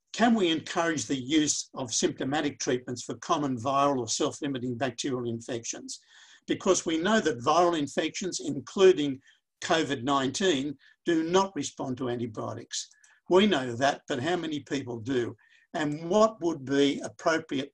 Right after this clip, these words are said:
treatments for sore throat, for the common cold, uh, for influenza? How can we raise awareness of this?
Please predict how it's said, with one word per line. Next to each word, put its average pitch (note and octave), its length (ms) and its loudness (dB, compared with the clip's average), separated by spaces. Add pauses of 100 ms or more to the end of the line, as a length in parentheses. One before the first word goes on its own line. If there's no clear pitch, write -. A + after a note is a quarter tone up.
(140)
treatments D3 440 -4
for C3 160 -10
sore E3 360 2
throat, D#3 440 -2 (560)
for C#3 200 -2
the B2 120 -4
common D3 400 -2
cold, D3 580 0 (320)
uh, C3 340 0 (180)
for D3 280 -4
influenza? D3 1000 0 (680)
How G#3+ 220 2
can G#3 200 0
we E3+ 160 2
raise D3+ 320 4
awareness C#3+ 580 2
of A2+ 120 -12
this? C3 400 -2